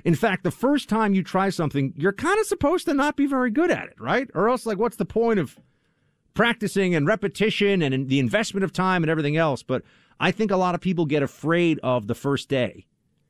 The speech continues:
You know, the first day, whether it's for the job, the first day in the new class, the new sport, the new activity, and that keeps them from doing it. So, yeah, go, uh, go get up on some water skis and wipe out fifteen times. You'll still have a great time.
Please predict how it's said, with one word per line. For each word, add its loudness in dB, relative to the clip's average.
You -8
know, -4
the 0
first 0
day, 0
whether 0
it's -4
for -6
the -4
job, 0
the -12
first -10
day 0
in 0
the 2
new 0
class, -2
the -4
new 0
sport, -2
the -8
new -2
activity, 0
and 0
that 0
keeps -4
them -4
from -2
doing 0
it. -2
So, -2
yeah, 2
go, 0
uh, 0
go 2
get 0
up 0
on -2
some -2
water 0
skis -2
and 2
wipe 0
out 0
fifteen -4
times. 0
You'll 0
still 0
have 2
a -8
great -8
time. -2